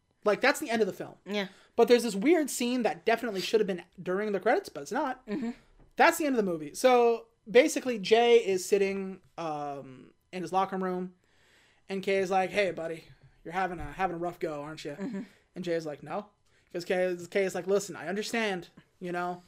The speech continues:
Speaker 1: having to let somebody like that go, having to let somebody you go, you love go is, is a lot. If you ever need to talk, I'm right here." And Jay is like, "I don't know what the hell you're talking about." And then Zed comes in, and he's like, "Ah, having trouble with the,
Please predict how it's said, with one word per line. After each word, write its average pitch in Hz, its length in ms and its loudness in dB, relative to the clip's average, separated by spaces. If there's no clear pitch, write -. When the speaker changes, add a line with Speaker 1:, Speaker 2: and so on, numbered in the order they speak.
Speaker 1:
having 196 220 0
to 190 60 0
let 185 120 -2
somebody 185 220 -4
like 180 160 -2
that 170 140 -6
go, 165 240 -2
having 170 200 -6
to 165 60 -8
let - 160 -12
somebody 160 220 -8
you 156 140 -6
go, 156 240 -6
you 170 140 -6
love 156 220 -8
go 147 360 -8
is, 156 120 -4
is 160 160 -8
a - 20 -10
lot. 143 240 -10
If - 80 -18
you 196 80 6
ever 196 120 2
need 214 120 -2
to 185 60 -12
talk, 208 280 -2
I'm 165 120 -10
right 165 140 -6
here." 175 260 -6
And 175 100 -10
Jay 170 100 -4
is 165 100 -6
like, 160 140 -10
"I 220 60 -6
don't 370 100 -8
know 330 80 -6
what 311 100 -8
the 226 60 -10
hell 277 120 -8
you're 262 80 -8
talking 339 320 -10
about." - 320 -18
And 190 160 -4
then 175 320 -8
Zed 196 360 2
comes 220 280 -2
in, 262 340 0
and 196 80 -4
he's 185 120 -2
like, 175 180 -4
"Ah, 214 220 6
having 196 240 2
trouble 208 260 4
with 208 120 4
the, 202 260 4